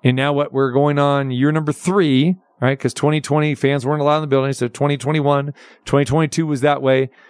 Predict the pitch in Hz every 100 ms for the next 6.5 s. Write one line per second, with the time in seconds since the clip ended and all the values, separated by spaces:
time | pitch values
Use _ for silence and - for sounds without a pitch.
0 | _ - 135 147 139 160 147 160 165 156
1 | 135 _ _ 233 294 285 262 - 180 175
2 | - 170 131 127 127 131 127 127 _ _
3 | _ _ - 330 180 127 135 123 113 120
4 | 117 - 147 151 131 123 120 117 107 110
5 | 107 107 - _ _ - 156 180 165 -
6 | 127 123 117 120 -